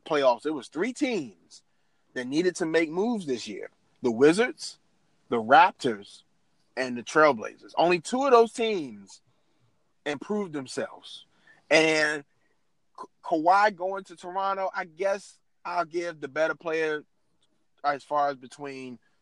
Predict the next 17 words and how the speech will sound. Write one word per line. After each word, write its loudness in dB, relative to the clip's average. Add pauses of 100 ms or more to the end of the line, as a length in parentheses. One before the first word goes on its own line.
Kawhi 4
and -4
DeRozan -2 (420)
to -6
Kawhi, 2
'cause -12
he's -10 (340)
just -6
all 2
around -4
better -2
defense. -8
You -4
know, 2
he -4
does 2
everything. 0